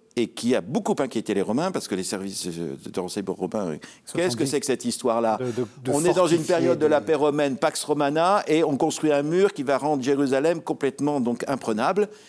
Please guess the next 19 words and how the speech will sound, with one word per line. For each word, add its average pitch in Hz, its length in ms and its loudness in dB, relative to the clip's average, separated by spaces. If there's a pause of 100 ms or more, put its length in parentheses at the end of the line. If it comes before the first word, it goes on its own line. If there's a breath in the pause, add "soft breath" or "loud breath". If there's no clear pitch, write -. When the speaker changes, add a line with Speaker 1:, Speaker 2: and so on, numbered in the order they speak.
(280 loud breath)
Speaker 1:
Qu'est-ce 190 220 -2
que 156 80 -2
c'est 139 160 -4
que - 60 -8
ce 113 100 -4
truc ? - 400 -4 (100)
Et 107 60 -2
donc, 135 280 -4 (640)
il 123 120 0
a 113 60 0
reçu 117 280 -2
l'ordre 147 400 0 (180)
de 107 80 -4
Speaker 2:
Arrêtez. - 0 - (220)
Speaker 1:
l'empereur 104 140 -6
Claude 143 220 0 (140)
d'arrêter. 113 380 -4 (720 loud breath)
Et 135 240 2
donc, 113 240 -2